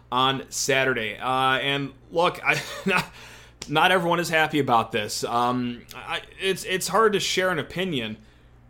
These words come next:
a-, and this goes for anyone, anyone to share an opinion that anyone is gonna agree with, because there are five thousand different opinions on what happened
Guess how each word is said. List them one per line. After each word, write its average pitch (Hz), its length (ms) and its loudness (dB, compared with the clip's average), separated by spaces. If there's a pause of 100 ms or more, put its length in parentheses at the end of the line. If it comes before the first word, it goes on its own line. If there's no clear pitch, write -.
(220)
a-, 165 160 -8
and 160 100 -2
this 180 160 -2
goes 147 200 6
for 143 160 4
anyone, 131 420 0
anyone 135 500 0
to 110 60 -10
share 123 180 0
an 117 80 -4
opinion 120 420 -4
that 117 300 0
anyone 143 380 -2
is 120 140 -6
gonna 135 180 -2
agree 120 280 -4
with, 113 200 -4
because 110 400 -6
there 147 240 2
are 117 240 2
five 139 320 0
thousand 127 320 -2
different 117 280 -6
opinions 110 380 -8
on 107 140 -6
what 107 120 -6
happened 101 380 -6